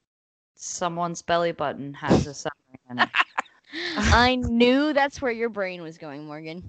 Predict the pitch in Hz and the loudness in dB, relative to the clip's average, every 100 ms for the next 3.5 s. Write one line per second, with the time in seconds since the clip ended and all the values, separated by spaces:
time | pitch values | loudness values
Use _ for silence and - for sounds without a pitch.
0 | 254 269 277 320 247 254 311 349 302 - | -2 2 2 4 2 2 -4 -4 -4 -4
1 | - _ - - - - _ - 208 - | -6 _ -20 -20 -20 -20 _ -12 -8 -2
2 | 220 214 208 196 190 190 196 156 156 - | 0 0 -2 0 0 2 2 2 2 -2
3 | 175 165 160 156 156 | -12 -10 -6 -4 -4